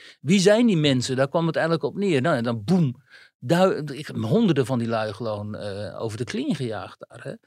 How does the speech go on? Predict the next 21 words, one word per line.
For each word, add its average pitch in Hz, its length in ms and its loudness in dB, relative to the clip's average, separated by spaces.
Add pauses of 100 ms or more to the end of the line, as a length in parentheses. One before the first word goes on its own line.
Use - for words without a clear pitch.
(460)
Dus 127 180 4
ze 165 100 4
weten 143 260 4
heel 143 120 8
goed, - 360 -4
ehm, 117 380 2
dat 135 220 0
zie 233 120 4
je 214 60 6
nu 185 180 8
ook 175 120 6
wel 160 80 6
op 143 100 4
de 147 80 4
Russische 135 360 0
televisie 139 560 0
bijvoorbeeld. 127 640 -6 (640)
In 123 180 0
die 127 160 2
propaganda, 131 920 4
eh, 113 440 2